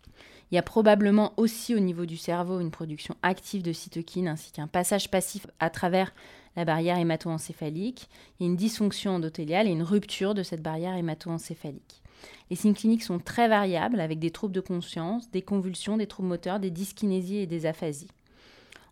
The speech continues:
On utilise aussi une échelle qui est l'échelle Cartox, qui est réalisée quotidiennement, euh, au lit du patient quand on, on a un patient qui vient au réa et qui a été, euh,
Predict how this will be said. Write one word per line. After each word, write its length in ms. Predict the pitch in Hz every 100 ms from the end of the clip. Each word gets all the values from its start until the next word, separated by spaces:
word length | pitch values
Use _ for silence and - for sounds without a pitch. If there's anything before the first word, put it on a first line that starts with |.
| 170
On 60 | 185
utilise 420 | 190 - 202 196
aussi 220 | 185 -
une 100 | 180
échelle 440 | 175 - 180 220
qui 80 | 220
est 20 |
l'échelle 320 | 160 165 180 175
Cartox, 600 | 190 180 - 175 - -
qui 160 | -
est 40 | 160
réalisée 440 | 165 160 165 165
quotidiennement, 800 | 165 214 202 190 175 175 185 185
euh, 140 | 156 -
au 40 | 170
lit 140 | 160
du 100 | 165
patient 320 | 165 165 185
quand 220 | 190 165 151
on, 80 | - - - -
on 60 |
a 40 | 156
un 80 | 156
patient 380 | 170 - 180
qui 160 | 185 -
vient 260 | 156 175 170
au 60 |
réa 320 | 170 170 180
et 60 | 185
qui 160 | - 156
a 40 |
été, 440 | 143 139 165 151
euh, 80 | 143